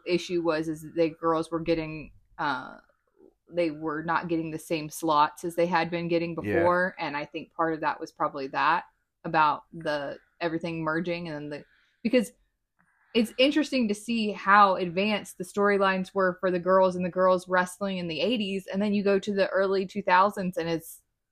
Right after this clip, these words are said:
Speaker 1: just bikini contests. You know what I mean? It's like
Speaker 2: Yeah.
Speaker 1: they took a step back.
Speaker 2: Yeah, a little bit. A-, and Glow had, uh, certainly had an element of that to it.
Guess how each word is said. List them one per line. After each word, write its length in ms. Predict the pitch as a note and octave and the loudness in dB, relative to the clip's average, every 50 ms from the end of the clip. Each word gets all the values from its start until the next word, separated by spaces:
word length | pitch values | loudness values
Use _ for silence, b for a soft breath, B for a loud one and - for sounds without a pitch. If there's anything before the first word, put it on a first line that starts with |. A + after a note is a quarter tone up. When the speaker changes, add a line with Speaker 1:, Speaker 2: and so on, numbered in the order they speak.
| _ _ _ - | _ _ _ -6
Speaker 1:
just 260 | - F#3 F3 - - | -2 -2 -2 -2 -4
bikini 380 | - E3 - G3 G3 A3 G#3+ F3+ | -10 -6 0 2 2 4 2 2
contests. 680 | E3+ D#3 C3+ - - - - G2+ G2 - - - - - | 0 -4 -6 -6 -6 -8 -8 -8 -8 -12 -16 -20 -16 -8
You 160 | F#3+ G3 G#3+ | -2 2 2
know 100 | A3 A3 | 4 4
what 120 | A3+ A3+ | 4 2
I 60 | A3+ A3+ | 2 0
mean? 220 | A3+ A#3 A#3 A3 | 0 -2 -2 -2
It's 160 | G3 F#3 F3+ | -2 -2 0
like 120 | F#3+ F3+ G#3+ | 0 0 2
Speaker 2:
Yeah. 60 | G3 | 2
Speaker 1:
they 100 | G3 F#3 | 2 0
took 180 | - A#3+ G3 | 0 -2 -2
a 60 | F3+ E3+ | -2 -2
step 300 | - - G#3 F#3+ - - | -2 0 -2 0 0 2
back. 260 | E3 D#3+ G3+ F#3+ - - - _ _ _ _ _ _ _ _ _ b b b b b b b b b b b b | 4 6 6 6 4 0 -6 _ _ _ _ _ _ _ _ _ b b b b b b b b b b b b
Speaker 2:
Yeah, 300 | - A#2+ A#2 A2 G#2 A2 - - - - | 2 6 6 6 6 2 -4 -12 -16 -8
a 40 | - | -2
little 200 | B2+ B2 A#2+ A2+ | 0 2 2 2
bit. 340 | G2 A2 A2 G2+ F#2 - - _ _ B B B B B B B B | 2 2 2 2 2 0 -4 _ _ B B B B B B B B
A-, 200 | - C#3 C#3+ - | 4 4 6 6
and 200 | F3 F3+ F3 E3+ | 6 4 4 4
Glow 220 | D3 F3+ G#3 G#3+ F#3 | 8 10 10 10 10
had, 340 | C3 D3 C#3 C3+ C3+ A#2 F2+ | 8 10 10 10 10 8 4
uh, 80 | F#2+ | -4
certainly 380 | G2+ - - A#2 - - G2+ G2 | -4 0 0 0 0 -2 -6 -4
had 220 | G#2 A2+ G2+ F#2+ F2+ | 0 2 2 2 0
an 100 | F2 - - | -4 -10 -10
element 380 | G2+ F#2 F#2+ F#2+ F#2 D2 A1+ | -10 -10 -10 -10 -12 -12 -12
of 120 | C#2+ F2+ F2+ | -14 -14 -10
that 260 | - F#2 F2+ - - - | -8 -8 -8 -8 -10 -14
to 280 | - F#2+ F#2 F2 - - | -12 -10 -10 -10 -10 -14
it. 100 | - | -18